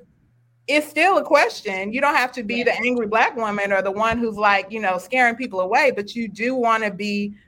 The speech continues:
Speaker 1: true. You true wanna, you do wanna be authentic, and you do wanna be direct and straightforward, especially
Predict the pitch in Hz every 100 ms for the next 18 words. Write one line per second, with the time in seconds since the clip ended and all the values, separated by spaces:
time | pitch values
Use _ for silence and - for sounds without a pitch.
0 | _ - 285 349 170 185 185 - 285 277
1 | 247 226 202 202 202 202 233 262 226 190
2 | 202 202 190 - 208 247 247 180 180 180
3 | 175 226 220 185 170 180 175 165 160 165
4 | 180 160 _ 156 - 165 151 - 160 151
5 | 147 - - 190 196 190 175 170